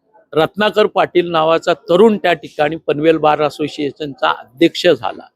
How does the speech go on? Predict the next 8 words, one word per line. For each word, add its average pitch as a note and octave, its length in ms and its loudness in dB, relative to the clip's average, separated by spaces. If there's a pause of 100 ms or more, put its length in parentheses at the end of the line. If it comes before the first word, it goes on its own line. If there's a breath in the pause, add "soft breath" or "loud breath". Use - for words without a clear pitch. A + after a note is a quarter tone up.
(680)
दुसरा A3 440 2
झटका G#3 420 0
यांना G#3 440 0 (600)
खुद्द E3 220 -2
महेश F3+ 420 2
बालदीच्या E3+ 580 -2
घरामध्ये E3+ 680 -2
मिळाला. B2+ 500 -6